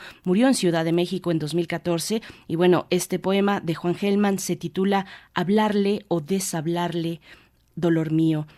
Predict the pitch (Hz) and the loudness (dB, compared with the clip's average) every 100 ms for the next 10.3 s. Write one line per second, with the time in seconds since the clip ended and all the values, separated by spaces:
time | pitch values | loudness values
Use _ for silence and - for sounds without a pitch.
0 | - _ - 165 160 156 - 180 190 185 | -20 _ -6 -2 -2 -4 -2 0 2 2
1 | 202 196 214 202 185 196 - - 175 170 | 2 2 0 0 -2 -2 -2 -4 -2 0
2 | 180 - 196 185 165 160 180 165 196 202 | -2 -2 2 4 4 4 2 2 0 0
3 | - 254 277 - 175 165 180 170 202 254 | 0 -2 -2 -2 -4 -2 -2 0 0 0
4 | 269 190 170 - 165 - 175 175 202 202 | 0 -2 -2 -2 -4 -2 0 2 0 0
5 | - 165 170 165 180 196 196 196 - 160 | -2 -2 0 0 2 2 2 0 -4 -4
6 | 170 185 165 160 185 214 208 240 - - | -2 -2 -2 -2 0 0 -2 -6 -8 -20
7 | - 160 156 180 185 196 - 185 170 160 | -10 -4 0 0 0 -6 -6 -6 -4 -4
8 | 160 160 170 165 - 160 165 156 165 - | -4 -4 -6 -8 -8 -8 -6 -2 -4 -4
9 | 156 147 - 156 156 139 113 - 147 160 | -6 -8 -6 -4 -2 -4 -8 -10 -10 -10
10 | 151 165 | -6 -6